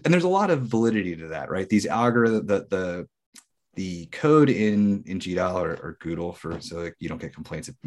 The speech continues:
people saying I'm pronouncing it wrong, but, um, for, uh, the, you know, those algorithms, that implementation has been vetted and validated and works and is reliable and is consistent.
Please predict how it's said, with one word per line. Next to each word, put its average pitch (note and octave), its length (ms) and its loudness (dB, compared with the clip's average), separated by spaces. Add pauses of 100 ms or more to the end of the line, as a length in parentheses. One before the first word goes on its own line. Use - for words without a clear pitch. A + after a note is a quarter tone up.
people E2 220 -8
saying E2 200 -6
I'm D#2 80 -8
pronouncing D2+ 380 -8
it - 60 -12
wrong, D2+ 280 -12
but, D2 220 -10 (400)
um, F2 480 2
for, G2 540 4
uh, E2+ 440 0 (580)
the, A#2+ 160 4
you B2+ 100 2
know, B2+ 80 8
those C#3+ 220 4
algorithms, G#2+ 560 2
that G#2 100 0
implementation F#2+ 540 -6
has F#2 160 -8
been G2 180 2
vetted F2 480 2 (100)
and E2+ 280 -4
validated E2+ 640 0
and E2 420 -6
works F#2 420 0
and - 140 -4
is E2 100 -4
reliable F2 540 2
and C#2+ 100 -6
is E2 120 -8
consistent. - 680 -6